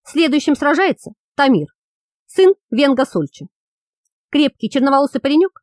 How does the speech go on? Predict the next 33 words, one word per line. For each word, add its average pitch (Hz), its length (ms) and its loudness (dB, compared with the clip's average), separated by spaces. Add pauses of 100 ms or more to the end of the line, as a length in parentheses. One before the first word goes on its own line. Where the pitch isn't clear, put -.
(120)
подошел 294 340 -4
к - 80 -20
скамье, 170 440 -6 (440)
окинул 320 360 2
взглядом 269 340 -2
наставников, 156 640 -6 (340)
взглянул 302 400 2 (260)
на 294 120 0
своего 302 300 0
дядю, 175 360 -6 (240)
кивнул 254 360 0
ему 151 260 -8 (300)
и 302 80 -2
склонил 320 360 2
голову 240 400 -2 (180)
перед 285 240 0
Рином. 160 360 -4 (800)
«Мне 302 200 2
кажется, - 460 -6 (240)
что - 180 -4
ты 349 100 0
мастер 320 360 0
меча, 185 380 -2 (180)
незнакомый 269 520 0
воин», 160 280 -6 (340)
проговорил 285 400 0
парень. 151 340 -8 (540)
«Не 330 140 4
согласишься 311 580 -4
ли 175 120 -10 (280)
преподать 269 460 0
мне 233 180 2
урок?» 214 420 -4